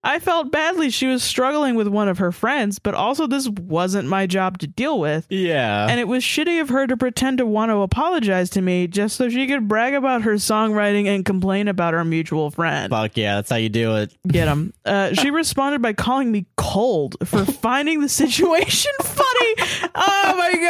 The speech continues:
Speaker 1: God. And accused me of twisting the knife by calling her out when she's emotional and still learning.
Speaker 2: No, that's not twisting the knife. Twisting the knife is writing <laughs> into this show.
Speaker 1: Uh, yeah, right. <laughs>
Speaker 2: And then playing
Speaker 1: Into
Speaker 2: this.
Speaker 1: this, yeah.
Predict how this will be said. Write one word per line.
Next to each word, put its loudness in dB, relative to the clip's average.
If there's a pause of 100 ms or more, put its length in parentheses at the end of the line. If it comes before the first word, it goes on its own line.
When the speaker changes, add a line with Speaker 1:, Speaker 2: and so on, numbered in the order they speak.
Speaker 1:
God. 2
And 0
accused 0
me 2
of -2
twisting 0
the 0
knife 0
by 0
calling 0
her 0
out 0
when 0
she's -2
emotional 0
and 0
still -2
learning. -2
Speaker 2:
No, 2
that's 0
not 0
twisting 0
the 0
knife. 0
Twisting 0
the 0
knife 0
is 0
writing 0
<laughs> -
into 2
this 0
show. 0
Speaker 1:
Uh, -2
yeah, 2
right. 0
<laughs> -2
Speaker 2:
And 0
then 2
playing 2
Speaker 1:
Into 2
Speaker 2:
this. 0
Speaker 1:
this, -2
yeah. 2